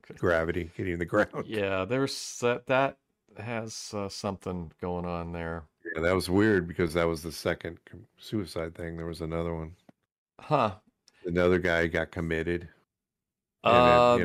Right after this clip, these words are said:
Speaker 2: know,
Speaker 1: the reporter from the station in, uh, Roswell
Speaker 2: Yeah.
Speaker 1: got sent to a
Speaker 2: Yeah. He
Speaker 1: mental
Speaker 2: got
Speaker 1: hospital.
Speaker 2: committed.
Speaker 1: Yeah.
Speaker 2: He committed, meaning <laughs> the government put you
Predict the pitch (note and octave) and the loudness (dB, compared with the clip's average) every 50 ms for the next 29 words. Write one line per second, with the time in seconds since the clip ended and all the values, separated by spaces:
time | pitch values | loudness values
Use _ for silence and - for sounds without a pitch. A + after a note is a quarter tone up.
0 | E2+ E2 E2 E2+ F2 F2 E2+ F2 - B2 A#2+ A#2 A#2 A#2 A#2 A#2 A2+ A2+ A2+ A2+ | 2 0 0 -2 -2 -4 -6 -2 2 4 4 6 6 6 6 4 4 4 4 4
1 | A2 A2 A2 G#2+ G#2+ A2 G#2 - - - C#3 C#3+ C#3 C3+ A#2 G#2 - A2+ G#2+ G#2+ | 4 2 2 0 -2 -6 -8 -8 -6 -2 0 0 2 2 0 -2 -4 -6 -4 -4
2 | G#2 G2 F#2 - - - - - A#2+ A#2+ B2+ - - A#2 G2+ G2 - - G#2+ G2+ | -4 -6 -6 -10 -14 -8 -4 -2 -2 -2 -2 -4 -4 -4 -4 -4 -4 -2 0 0
3 | G2+ G2+ G2+ G2+ G2 F#2+ F#2+ F#2 G2 G2 G#2+ B2 - F#2 E2 E2 E2 F#2 F2+ G2 | 0 0 0 0 0 0 0 2 2 4 4 4 2 2 2 2 0 0 -2 -4
4 | F2+ F2+ - _ - - - - G#2 F#2+ F#2 - - G2+ F#2+ F#2 F2+ F2+ F2+ - | -4 -4 -6 _ -14 -12 -8 -6 -6 -8 -8 -8 -6 -4 -4 -2 -4 -4 -6 -6
5 | G2+ G2 A2+ G#2+ G2 A2 F#2+ F#2 F#2+ F2+ F2+ F#2 F2 E2 E2+ F2 E2+ F2 F2+ F2+ | -4 -2 -2 0 2 2 2 2 2 0 0 2 2 2 2 2 0 -2 -4 -8
6 | _ _ _ _ _ _ _ _ - F#2+ F#2+ G2 F2+ E2+ _ _ _ _ _ _ | _ _ _ _ _ _ _ _ -10 -8 -6 -6 -8 -10 _ _ _ _ _ _
7 | _ _ - A2+ G2+ - - - G#2+ G2 F#2 F#2+ F#2+ F#2 F#2 F2 E2+ E2+ F2+ F2 | _ _ -4 -4 -4 -4 -4 -4 -2 2 4 4 4 4 4 2 2 0 0 0
8 | E2+ E2 E2+ E2 D#2+ - - - G#2+ - C3 A2+ - A2+ G#2+ - _ - - - | 0 -2 -4 -6 -8 -8 -10 -10 -8 -6 -6 -4 -4 -4 -6 -6 _ -12 -8 -8
9 | C#3 - - - B2 | -8 -8 -10 -16 -16